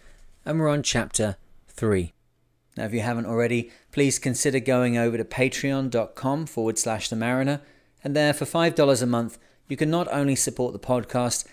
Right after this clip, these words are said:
but also get access to exclusive Patreon-only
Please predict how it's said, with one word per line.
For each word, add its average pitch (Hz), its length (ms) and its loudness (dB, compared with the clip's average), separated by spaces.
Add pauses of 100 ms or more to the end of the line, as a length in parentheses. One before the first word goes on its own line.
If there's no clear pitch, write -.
(200)
but 123 140 -2
also 123 320 0
get 120 220 0
access 113 500 -2
to 120 160 -2
exclusive 147 760 0 (320)
Patreon-only 113 1080 -2